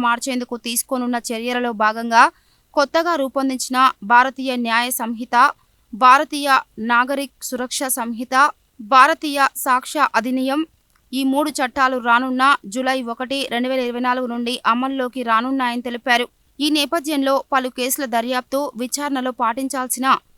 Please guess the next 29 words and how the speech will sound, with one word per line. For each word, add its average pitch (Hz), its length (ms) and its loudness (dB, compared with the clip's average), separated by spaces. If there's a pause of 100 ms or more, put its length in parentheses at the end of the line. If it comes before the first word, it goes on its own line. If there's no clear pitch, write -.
(160)
నూతన 302 360 0 (120)
విధానాలపై 254 580 -2 (240)
సిబ్బందికి 254 500 -2 (140)
పూర్తి 262 260 -8 (100)
పరిజ్ఞానం 254 520 -4 (100)
ఉండాలన్నారు. 247 520 0 (280)
ప్రతి 285 240 0 (100)
పోలీస్ 294 380 2
అధికారికి, 262 500 -2 (160)
సిబ్బందికి 262 540 -4 (180)
నూతన 269 320 -4
చట్టాలపై 247 480 -4 (140)
అవగాహన 262 380 -2 (120)
ఉంటేనే 262 380 -2 (160)
రానున్న 254 400 2
రోజుల్లో 247 340 -4 (160)
బాధితుల 247 460 0
నుంచి 247 220 -8 (100)
వచ్చే 247 300 -6
ఫిర్యాదులను 240 540 -4 (140)
ఎలా 240 120 0 (100)
స్వీకరించాలి, 240 680 -4 (480)
ఏ - 20 2 (100)
ఏ 311 140 -4
సెక్షన్ల 277 420 -2
కింద 262 320 -2
కేసు 262 320 -6
నమోదు 247 340 -4
చేయాలి, 247 380 0